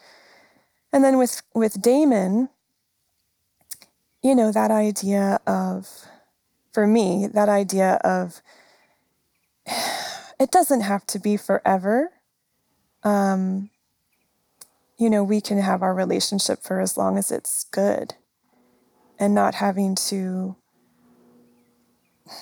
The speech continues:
I guess, cling so hard to the idea that this has to work. I feel like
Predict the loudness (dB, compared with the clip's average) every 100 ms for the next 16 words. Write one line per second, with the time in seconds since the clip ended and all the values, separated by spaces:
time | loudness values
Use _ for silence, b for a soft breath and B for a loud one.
0 | B B B B 0 0 0 -2 0 0
1 | 0 -2 0 0 0 -2 -4 -2 0 0
2 | 0 0 -2 -4 -4 0 -2 -2 -6 -4
3 | -6 -6 -20 -20 _ _ _ _ _ _
4 | _ -10 0 0 0